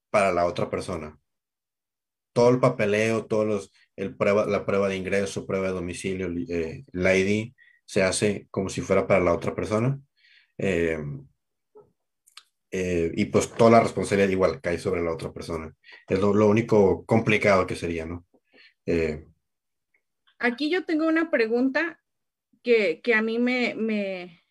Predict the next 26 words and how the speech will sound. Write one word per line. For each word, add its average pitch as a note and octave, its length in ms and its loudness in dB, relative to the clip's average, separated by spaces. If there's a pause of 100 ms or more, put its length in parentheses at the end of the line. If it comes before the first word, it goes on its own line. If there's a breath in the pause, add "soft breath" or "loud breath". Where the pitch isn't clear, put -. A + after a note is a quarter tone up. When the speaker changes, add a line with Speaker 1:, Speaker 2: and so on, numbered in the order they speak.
(140)
Speaker 2:
a G3+ 100 2
veces A3+ 400 0
la A3 140 0
he G#3 40 -4
tenido A#3 560 -2 (160)
porque G#3 320 -6
he - 40 0
escuchado A3 560 -6
comentarios G#3+ 500 -6
de G#3 80 -4
otras D3+ 260 -6
personas. G#3 720 -10 (800)
A G3 100 -4
ver, G#3+ 300 -2
creo A3+ 260 -6
que C4+ 80 -4
aquí A#3+ 300 -4
me A#3+ 200 0
están G#3+ 480 -4
mandando A3 680 -4
saludos. B3 920 -4
¿Qué A#3 120 0
modelos A#3+ 580 -2
y A#3+ 60 -6
ofertas G#3+ 480 -8
tienen? A#3 540 -6